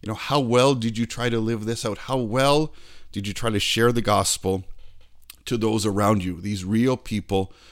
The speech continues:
longing for grace, longing for light, longing for hope. "And where did you look to find me? Just at church?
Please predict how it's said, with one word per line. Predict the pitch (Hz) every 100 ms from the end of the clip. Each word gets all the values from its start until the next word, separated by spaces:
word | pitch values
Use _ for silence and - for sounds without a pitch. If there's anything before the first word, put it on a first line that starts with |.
| -
longing | - 90 98 110 127 123 120 120
for | 113 - - 98 98
grace, | 90 92 101 95 - - -
longing | 95 90 98 107 110 107
for | 98
light, | 98 98 95
longing | 101 101
for | 101 95
hope. | 104 -
"And | 104 101
where | 127 233
did | 240 214 160
you | 156
look | 135 - -
to | 127
find | - - 135 143 139 110
me? | 101 78 - _ - - - _ _ _ _ _ _ _ _ _ _ _ _ _ - - - _
Just | - 117 131
at | 127
church? | - 135 143 170 - - -